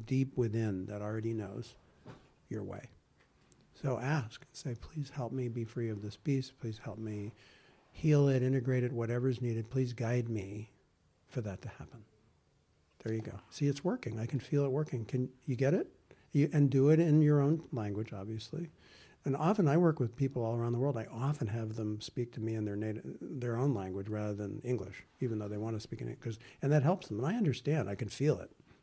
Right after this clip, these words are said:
even though they're speaking in, you know, whatever lang-, all, every kind of language. So,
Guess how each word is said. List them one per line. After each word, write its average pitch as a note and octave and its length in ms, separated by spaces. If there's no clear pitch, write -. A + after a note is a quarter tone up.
even A2+ 200
though A2 120
they're G#2+ 120
speaking G#2+ 460
in, G2 300
you A#2 100
know, G2+ 240
whatever G2+ 300
lang-, - 220
all, G#2 220
every - 180
kind - 200
of - 100
language. - 260
So, A#2 340